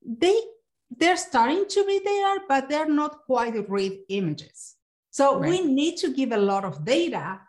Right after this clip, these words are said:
Speaker 1: to that image or that pin so people can find them when you do your search. Your search is still done by keywords.
Speaker 2: Yes, absolutely. And the other thing that I think that people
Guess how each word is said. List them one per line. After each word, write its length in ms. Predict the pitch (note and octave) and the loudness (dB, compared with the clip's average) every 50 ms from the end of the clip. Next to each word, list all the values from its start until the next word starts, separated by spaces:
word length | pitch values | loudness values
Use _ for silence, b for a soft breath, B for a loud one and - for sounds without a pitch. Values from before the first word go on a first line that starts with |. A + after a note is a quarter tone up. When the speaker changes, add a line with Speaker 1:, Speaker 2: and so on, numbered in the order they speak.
| _ - | _ -6
Speaker 1:
to 160 | - A#3+ F#3+ | -4 -4 -2
that 340 | A3 A3 A3 A3 - - - A#3+ | 0 0 0 -2 -4 -12 -6 -2
image 440 | B3+ D4 D#4 D4+ C4+ G#3+ F3+ - G3 | 0 2 2 2 2 0 -4 -4 -6
or 140 | F#3 F3+ | -6 -6
that 400 | E3 G#3 G#3 A3 G#3+ - - _ - | -2 -2 -2 -2 -4 -6 -18 _ -6
pin 500 | C4+ D#4 D#4+ C4+ F#3+ F#3 F#3+ G#3 A3+ - | -4 -2 -2 -2 -2 -2 -4 -6 -8 -10
so 240 | - - - A3 G3+ | -10 -6 -4 -4 -4
people 320 | - - A3 A3 G#3 F#3+ | -4 -6 -8 -6 -6 -8
can 200 | F#3+ F#3 E3+ E3+ | -8 -6 -6 -6
find 300 | E3 - C4+ D#4 D#4+ C4+ | -2 0 0 2 2 2
them 220 | G3+ E3 D#3+ E3 E3+ | 0 0 -4 -6 -6
when 240 | F3+ F3+ F#3 F3+ F#3 | -4 -4 -4 -4 -6
you 60 | F3 | -4
do 200 | F#3 G3 F#3+ F3 | -4 -4 -2 -2
your 160 | E3+ F3 F3 | -2 -4 -4
search. 460 | - - F#3+ E3 - C3+ - - - | -6 -8 -10 -10 -10 -12 -16 -10 -4
Your 180 | F#3+ G#3 A3 A3 | -2 -2 -2 -2
search 400 | G#3+ - - A3+ B3 C4 C4 B3+ | -4 -4 -2 0 0 0 0 -2
is 160 | - G#3 - | -8 -8 -10
still 300 | - - A#3+ A3 G#3+ G3+ | -6 -2 0 0 0 0
done 280 | F3+ F#3+ F#3 F3+ F3+ F3 | 0 0 0 0 0 -2
by 140 | F3 D#3+ | -4 -6
keywords. 680 | D#3 - - C4+ B3+ G#3 E3+ E3+ - - - - - - - - - - - _ _ _ _ _ _ _ _ _ _ _ - | -8 -2 0 2 2 2 0 -4 -8 -12 -14 -14 -14 -12 -14 -14 -14 -16 -20 _ _ _ _ _ _ _ _ _ _ _ 0
Speaker 2:
Yes, 540 | F3+ F3 F3 E3 E3 - - - - - - - - | 2 2 2 2 0 -4 -8 -10 -10 -12 -10 -4 -2
absolutely. 640 | G3 G3+ G3 - G#3+ G3 F#3+ F#3+ C3+ A#2+ E3 D#3 - | -2 -2 -2 -2 -2 -2 0 -2 -2 -2 -2 -2 0
And 460 | - G3+ G#3 G#3 G3+ G3+ F#3 - - B B B B B B B B | -2 -2 -2 -2 -2 -4 -4 -6 -8 B B B B B B B B
the 160 | A#3 B3 - | 0 2 2
other 220 | B3+ C4+ E4+ F#4+ G4 | 4 4 4 4 4
thing 240 | - D#4+ A#3 A3 | 2 2 2 2
that 120 | A3 G#3 G3 | 0 0 0
I 120 | F#3+ F#3+ | 0 -2
think 260 | - - G3+ F#3+ F3 | -2 -4 -6 -6 -2
that 160 | - F3+ - - | -2 -2 -2 0
people 640 | - F#3+ - - F3+ F3 F3 F3 E3+ D#3+ - _ | -4 -4 -2 0 0 2 2 2 2 0 -2 _